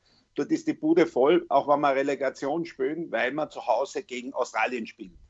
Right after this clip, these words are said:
Oder jetzt dann gegen Uruguay. Ähm, und das war für mich Davis Cup. Oder wir spielen irgendwo auswärts.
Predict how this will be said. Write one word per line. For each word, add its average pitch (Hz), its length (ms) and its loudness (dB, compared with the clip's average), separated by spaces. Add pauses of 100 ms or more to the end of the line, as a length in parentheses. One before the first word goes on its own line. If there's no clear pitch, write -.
(340)
Oder 139 240 2
jetzt 135 320 0
dann 139 240 2
gegen 139 320 -2
Uruguay. 151 480 2 (680)
Ähm, 120 380 0 (260)
und 165 200 -2
das 175 240 -2
war 185 120 4
für 185 140 0
mich 170 180 -4
Davis 151 320 -6
Cup. 113 200 -6
Oder 139 260 -6
wir 151 140 -4
spielen 170 320 -2
irgendwo 165 540 0
auswärts. - 640 -4